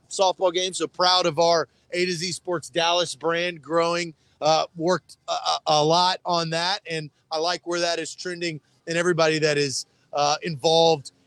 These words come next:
in A to Z Sports Dallas. And I think the other good news has to do with Dallas. This is my yearly family reunion at Bingham Ranch at my farm down there in Cossie, Texas.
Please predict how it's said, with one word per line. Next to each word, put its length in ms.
in 100
A 160
to 60
Z 180
Sports 340
Dallas. 440
And 100
I 80
think 260
the 100
other 160
good 340
news 420
has 260
to 80
do 160
with 120
Dallas. 440
This 360
is 520
my 220
yearly 920
family 580
reunion 840
at 260
Bingham 340
Ranch 520
at 160
my 160
farm 480
down 180
there 240
in 80
Cossie, 420
Texas. 600